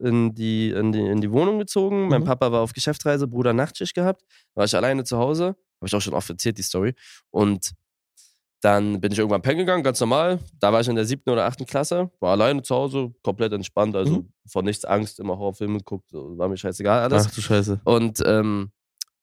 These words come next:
Speaker 1: dann bin ich pennen gegangen und dann hör ich nur, wie so ein, wie so ein Löffel, so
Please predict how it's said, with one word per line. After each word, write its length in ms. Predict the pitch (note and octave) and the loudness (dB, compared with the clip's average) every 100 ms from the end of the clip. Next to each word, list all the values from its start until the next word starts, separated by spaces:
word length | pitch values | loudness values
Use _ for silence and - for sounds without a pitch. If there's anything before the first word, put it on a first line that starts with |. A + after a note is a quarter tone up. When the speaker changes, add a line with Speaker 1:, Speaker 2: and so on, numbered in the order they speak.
| _ _ | _ _
Speaker 1:
dann 280 | - G2+ G2 | 2 2 2
bin 100 | F#2 | -2
ich 160 | F#2+ F2 | -2 2
pennen 160 | D#3 F#3+ | 2 4
gegangen 380 | F#3 F#3+ G#3 - _ _ _ _ - - - - | 0 0 -2 -6 _ _ _ _ -14 -12 -4 -2
und 160 | A#2 G#2+ | 0 2
dann 160 | G2+ G2+ | 2 4
hör 140 | A#2 | 0
ich 140 | A#2+ | 0
nur, 160 | B2 G#2+ | -2 -2
wie 80 | G#2+ | -2
so 180 | G#2+ G#2 | -2 -2
ein, 320 | G2 F#2 G2 _ _ _ _ _ - | -2 -6 -10 _ _ _ _ _ -10
wie 80 | G#2 | -2
so 160 | A2 | 2
ein 340 | G#2+ G2 F2+ D2+ | 4 2 0 -2
Löffel, 500 | G2 C3+ D#3 A#2+ G2+ E2+ | 2 2 2 0 -2 -6
so 320 | - E2+ | -14 -6